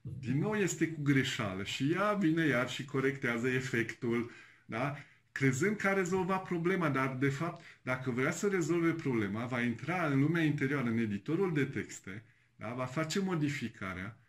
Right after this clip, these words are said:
va salva, așa, și după aia, de fiecare dată când va tipări, documentul va fi corect. Dar până nu faci modificările interioare,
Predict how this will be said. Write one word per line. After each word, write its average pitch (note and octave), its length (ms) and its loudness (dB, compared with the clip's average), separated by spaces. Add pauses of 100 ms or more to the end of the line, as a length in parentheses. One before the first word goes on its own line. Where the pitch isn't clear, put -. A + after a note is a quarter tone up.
(140)
va C3+ 140 0
salva, D3+ 640 0
așa, A#2+ 420 -6 (300)
și - 180 -4
după D#3 180 0
aia, F#3+ 120 2
de F#3 120 0
fiecare A3 480 -2
dată G3 320 -2
când F3 240 -4
va E3 120 0
tipări, D#3 460 -2
documentul D#3+ 680 -2
va D3+ 160 -2
fi D3+ 240 -6
corect. C#3+ 520 -4 (360)
Dar C3 240 -2
până G#3 240 0
nu G#3 220 0
faci F#3+ 360 -4
modificările E3+ 680 -2
interioare, C#3+ 800 0